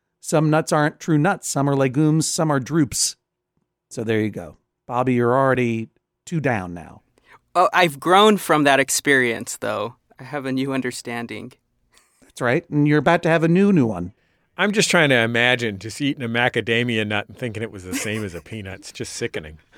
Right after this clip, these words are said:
Speaker 3: <laughs>
Speaker 1: Where do you guys live again?
Speaker 2: Ashland, Oregon.
Speaker 1: Ashland, Oregon. Well, that explains it, Jesse. They only have one kind of nut there. Brazil nuts.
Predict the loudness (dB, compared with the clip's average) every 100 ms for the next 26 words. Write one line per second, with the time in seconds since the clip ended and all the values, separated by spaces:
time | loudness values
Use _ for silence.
0 | -6 -6 -4 -10 -14 _ -12 -12 -14 -20
1 | -20 _ _ -6 -2 0 2 2 2 2
2 | 2 2 2 -2 -2 -2 -6 _ _ _
3 | -2 0 0 -2 -2 -4 -2 0 0 -4
4 | -8 -8 -10 _ _ _ _ _ _ _
5 | _ _ -2 0 0 -2 0 0 2 0
6 | -2 -8 _ _ 0 2 2 0 -6 -4
7 | -2 0 -2 -4 -12 -12 -12 -14 -10 -8
8 | -4 0 2 2 0 -2 -4 -6 -10 -6
9 | -4 -4 -4 -2 -2 -4 -12 -14 -16 _
10 | _ _ _ _ _ _ -2 0 2 4
11 | 4 4 0 -6 -6 -6